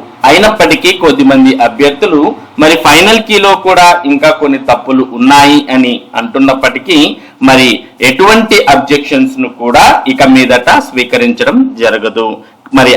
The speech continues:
అభ్యర్థులకు అబ్జెక్షన్స్ రైజ్ చేయండి అనే అవకాశం ఇచ్చారు, అప్పుడే మరి ఆ అవకాశం పూర్తయిపోయింది. ఇక మీదట ఫైనల్ కీ ఆధారంగానే మరి రిజల్ట్స్ అనేవి విడుదల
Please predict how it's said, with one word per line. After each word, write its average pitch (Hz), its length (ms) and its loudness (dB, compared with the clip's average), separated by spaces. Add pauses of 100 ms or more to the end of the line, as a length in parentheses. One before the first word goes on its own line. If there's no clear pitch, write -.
అభ్యర్థులకు 170 680 0
అబ్జెక్షన్స్ 175 640 -2 (300)
రైజ్ 147 320 0
చేయండి 175 380 0 (100)
అనే 151 160 2
అవకాశం 131 420 -2
ఇచ్చారు, 135 340 0 (440)
అప్పుడే 208 340 2 (220)
మరి 127 180 2 (240)
ఆ 123 60 4 (160)
అవకాశం 135 440 0 (260)
పూర్తయిపోయింది. 107 800 -4 (380)
ఇక - 80 0 (120)
మీదట 208 300 2 (300)
ఫైనల్ 170 340 2 (100)
కీ 165 80 0 (180)
ఆధారంగానే 120 720 2 (400)
మరి 120 220 2 (320)
రిజల్ట్స్ 135 420 2
అనేవి 131 320 2 (240)
విడుదల 123 300 0